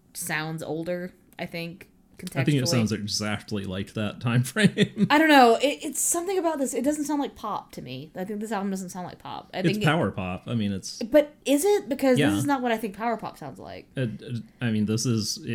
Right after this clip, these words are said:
Speaker 2: it, does it sound like the Replacements and Elvis Costello? <laughs> Then it's
Speaker 1: No.
Speaker 2: power pop.
Speaker 1: It doesn't sound like Elvis Costello in the slightest.
Speaker 2: It, it sounds, it sounds a fuck lot like
Speaker 1: I
Speaker 2: the
Speaker 1: mean, it,
Speaker 2: Replacements,
Speaker 1: I mean, it,
Speaker 2: though.
Speaker 1: I mean, it is just, like, butchered mod,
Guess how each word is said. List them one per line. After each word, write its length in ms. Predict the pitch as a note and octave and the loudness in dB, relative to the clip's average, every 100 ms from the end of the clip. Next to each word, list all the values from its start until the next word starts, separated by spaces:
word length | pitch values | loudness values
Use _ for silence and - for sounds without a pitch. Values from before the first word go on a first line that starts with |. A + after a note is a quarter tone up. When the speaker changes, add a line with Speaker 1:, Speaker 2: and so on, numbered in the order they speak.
| - B2 | 0 -2
Speaker 2:
it, 400 | - - A#2+ C3+ | -2 -8 -6 0
does 180 | A#2+ | 0
it 100 | A#2 A2+ | 0 0
sound 280 | B2 B2 | 2 4
like 160 | B2 A#2+ | 4 2
the 80 | B2 | 2
Replacements 600 | A#2+ B2+ C3 C3 C3 B2+ | 2 4 2 4 2 4
and 80 | A#2+ | 4
Elvis 280 | B2+ B2+ - | 4 2 2
Costello? 760 | C3+ B2+ C#3 C#3 C#3+ D#3 E3 - | 2 2 2 4 4 4 4 2
<laughs> 60 | |
Then 440 | - - - G#3+ G#3+ | -6 -2 2 4 4
it's 80 | F3 | 4
Speaker 1:
No. 40 | |
Speaker 2:
power 280 | C#3 D3 G#2 | 2 2 0
pop. 340 | A2 F#2+ F#2 - | 0 -4 -6 -10
Speaker 1:
It 140 | F#3 G3 | -12 -4
doesn't 280 | G3 F#3+ F3 | -2 -2 -8
sound 160 | E3+ | -6
like 80 | D#3+ | -6
Elvis 180 | E3 E3+ | -6 -8
Costello 420 | - - E3 D3+ | -12 -10 -8 -8
in 140 | C#3 C3+ | -8 -10
the 100 | - - | -14 -18
slightest. 600 | - - C#3 C3+ A2+ - _ _ _ _ - - | -18 -12 -10 -10 -14 -18 _ _ _ _ -20 -10
Speaker 2:
It, 200 | C3 A#2+ | -6 -4
it 180 | B2 A2+ | -2 0
sounds, 440 | A#2+ B2 A2 - | 2 2 2 -2
it 200 | - G#2+ | -6 -4
sounds 220 | - B2 | 2 2
a 100 | A2+ - - - _ | 2 -6 -16 -20 _
fuck 240 | - C#3 C3+ | -6 -4 0
lot 280 | C3+ C3+ A2 | 0 0 -2
like 220 | B2+ A#3 | 0 4
Speaker 1:
I 40 | |
Speaker 2:
the 40 | B3+ | 8
Speaker 1:
mean, 160 | C#4+ | 8
it, 40 | C#4 | 10
Speaker 2:
Replacements, 420 | D3+ - - C4 | 8 6 4 10
Speaker 1:
I 40 | |
mean, 120 | C#4+ | 12
it, 200 | C4 G#3+ A3+ | 12 12 12
Speaker 2:
though. 100 | A3 | 8
Speaker 1:
I 60 | |
mean, 180 | C4 C4 | 10 8
it 100 | B3 | 8
is 360 | B3 B3 B3 A#3+ | 10 10 8 2
just, 180 | A3 A3 | -4 0
like, 300 | G3+ G#3 G#3 | 0 0 -2
butchered 420 | F#3+ G3+ F#3 E3+ | -2 0 -2 -2
mod, 540 | D#3+ F3+ C#3 B2 D3 | -2 -2 -4 -6 -10